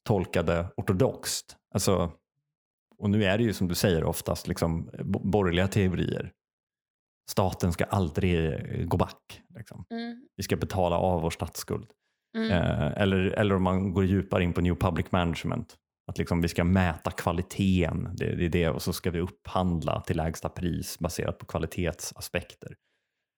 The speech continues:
Speaker 2: Mm.
Speaker 1: Ehm, och det blir ju inte bra politik av det.
Speaker 2: Nej.
Speaker 1: Det blir väldigt bra system. Men det blir väldigt svårt att liksom,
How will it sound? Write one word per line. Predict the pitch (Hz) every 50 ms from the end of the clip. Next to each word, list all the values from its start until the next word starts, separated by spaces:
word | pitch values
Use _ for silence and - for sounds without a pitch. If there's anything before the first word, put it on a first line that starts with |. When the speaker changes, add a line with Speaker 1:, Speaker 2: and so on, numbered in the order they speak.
| _ _ _ _ _ _ _ _ -
Speaker 2:
Mm. | 233 226 226 226
Speaker 1:
Ehm, | - - - - - - - - _ _ _ _ _ _ _ _ _ _ _ _
och | - 110 101 185 - _ _ _ _
det | - - - 98 92 123 123 139 135
blir | 117 117 120 117 107
ju | 107 107 107
inte | 107 107 101 98 - - 95 90 87 85 - - _ _ _ _ _ _ - - -
bra | 101 90 85 85
politik | - - 92 92 - 151 - - - - -
av | - -
det. | - - - - _ _ _ _ _ _ _ _ _ _ _ _ _ -
Speaker 2:
Nej. | 233 226 214 214 214
Speaker 1:
Det | 226
blir | 202 113
väldigt | 98 110 101 98 107 -
bra | - 107 92
system. | - - 95 - - - - - 127 98 - - - - 95 92 - _ _ _ _ _ _ _ _ _ _ _ _ _ _
Men | - 92 90 85 85 87 87 _ _ _ _ _ _ _ _ _ _ _ -
det | 98 104 101
blir | 92 101
väldigt | 90 101 92 87 90 87 -
svårt | - - 95 87 87 85 - -
att | 85
liksom, | 82 87 - - 87 82 82 82 85 87